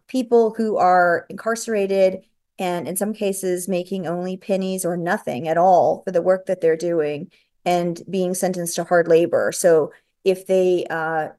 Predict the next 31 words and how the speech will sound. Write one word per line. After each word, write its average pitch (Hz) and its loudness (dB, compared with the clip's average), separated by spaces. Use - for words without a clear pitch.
if - -6
they 170 4
don't 220 4
do 180 -6
the 170 -4
work 147 0
that's 180 2
assigned 170 -4
to 170 -14
them, 151 -4
say, 156 2
they 170 6
could 175 -8
then 160 -2
be, 165 -8
uh, - -8
sent 180 2
to 165 -6
solitary 156 -2
confinement, 233 2
or 170 0
they 170 4
could 175 -8
face 175 -4
losing 175 -2
privileges 180 2
or 175 -2
other 156 -2
types 156 -6
of 135 -10
punishment. - -10